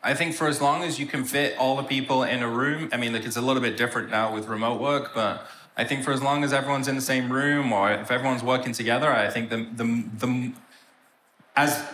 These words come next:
to, to the extent that you can reduce communication overhead and reduce communication barriers, you should just do that. And I think that it was nice in the early days. We were always in the same room. You always knew what was going on on everything.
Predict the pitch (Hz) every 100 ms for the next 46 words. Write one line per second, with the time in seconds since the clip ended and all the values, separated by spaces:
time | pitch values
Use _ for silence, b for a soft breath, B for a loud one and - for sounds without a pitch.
0 | - 147 151 - - 170 170 165 - 165
1 | 143 117 143 147 117 117 117 135 - -
2 | 123 117 123 113 - 143 135 143 147 156
3 | 156 127 110 117 117 120 117 107 113 131
4 | 147 139 147 147 147 117 117 - 139 117
5 | 107 101 127 78 71 - - B B 104
6 | 110 113 113 110 - 110 120 127 110 117
7 | 151 - - 104 104 110 127 110 101 110
8 | 110 110 107 - 120 117 113 110 113 113
9 | 120 123 92 92 117 110 117 113 107 107
10 | 113 113 107 107 95 110 131 139 151 156